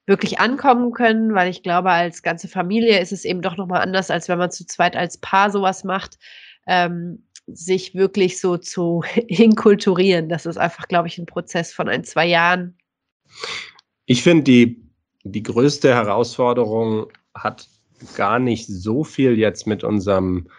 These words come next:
Speaker 2: äh, der Lebensveränderung zu tun oder auch den, den beruflichen Aufgaben und dem Wechsel,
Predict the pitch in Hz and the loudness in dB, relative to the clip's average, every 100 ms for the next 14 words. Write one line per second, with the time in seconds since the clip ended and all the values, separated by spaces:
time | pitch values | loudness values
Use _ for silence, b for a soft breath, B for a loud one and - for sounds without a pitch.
0 | b b b - - 90 90 90 90 - | b b b -6 0 2 2 2 0 -4
1 | - 101 98 113 131 - 107 104 104 92 | -4 0 2 2 2 0 0 0 0 0
2 | 92 85 - 87 - 147 151 143 131 104 | 0 -2 -6 -6 0 4 6 6 4 2
3 | 98 98 - 87 - 95 90 90 90 98 | 2 2 0 -4 0 0 0 -2 -4 -2
4 | 95 95 110 - 101 - 98 95 82 90 | 0 0 -2 -2 -2 2 2 2 0 2
5 | 107 - 98 95 95 92 90 90 95 - | 0 2 2 4 2 0 0 0 0 0
6 | 120 117 | 0 0